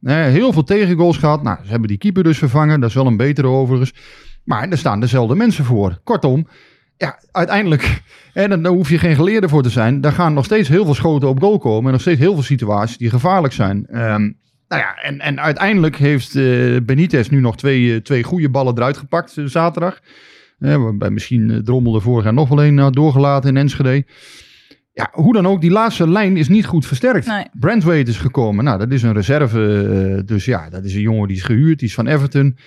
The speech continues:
Speaker 1: Komt uit het netwerk van Brands. Eh, Hoever is gekomen. Eh, ja,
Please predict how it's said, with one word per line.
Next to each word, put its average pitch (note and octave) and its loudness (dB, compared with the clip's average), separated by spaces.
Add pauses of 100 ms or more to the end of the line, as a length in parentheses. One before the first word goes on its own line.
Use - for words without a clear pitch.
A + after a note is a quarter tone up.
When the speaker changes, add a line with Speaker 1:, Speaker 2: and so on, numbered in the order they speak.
(180)
Speaker 1:
Komt A2 -2
uit F#2+ -2
het F#2+ -4
netwerk G2 -4
van A#2 0
Brands. D#3+ 0 (400)
Eh, C3+ -2
Hoever C#3+ 4
is A#2+ 0
gekomen. G#2+ 0
Eh, G#2 -2
ja, C3 -2